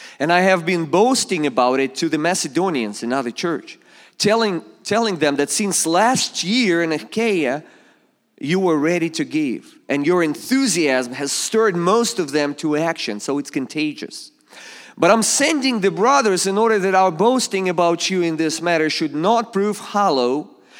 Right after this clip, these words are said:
but that you may be ready, as I said you would be, for if any Macedonians come with me and find you unprepared." Are you guys prepared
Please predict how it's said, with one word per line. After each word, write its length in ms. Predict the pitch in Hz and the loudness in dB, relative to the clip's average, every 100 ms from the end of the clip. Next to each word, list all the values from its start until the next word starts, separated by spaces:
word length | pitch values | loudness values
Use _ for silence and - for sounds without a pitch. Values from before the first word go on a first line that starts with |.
| - - | -16 -2
but 160 | 185 | 0
that 260 | 190 185 - | 2 0 0
you 280 | 202 262 240 | 2 2 2
may 240 | 208 214 | 2 2
be 200 | 190 202 | 0 -2
ready, 680 | 156 180 247 190 175 196 - - | 0 0 0 0 0 -2 -6 -4
as 160 | 156 | -2
I 100 | 165 | 0
said 340 | 151 - 240 180 | 0 0 -2 0
you 160 | 143 | -2
would 220 | 131 131 | 0 -2
be, 140 | 113 131 | -2 -6
for 280 | - - 160 | -6 -4 -2
if 120 | 160 | 0
any 180 | 165 156 | -2 0
Macedonians 800 | 143 139 131 160 156 131 123 - | -2 -4 -2 -2 -2 -2 -4 -4
come 280 | 165 151 135 | -2 -2 0
with 200 | 123 104 | -4 -4
me 300 | 143 139 147 | -6 -6 -6
and 160 | 113 | -8
find 320 | 110 139 135 120 | -6 -4 -4 -4
you 120 | 127 | -4
unprepared." 1000 | 135 127 113 131 107 - 208 160 107 - - _ _ _ _ _ _ _ _ _ _ _ _ - | -4 -6 -6 -8 -8 -6 -4 -4 -6 -12 -20 _ _ _ _ _ _ _ _ _ _ _ _ -6
Are 60 | |
you 120 | 131 | -4
guys 240 | 139 143 120 | -2 -4 -6
prepared 800 | - 113 - 196 156 92 - | -8 -10 -8 -8 -8 -10 -14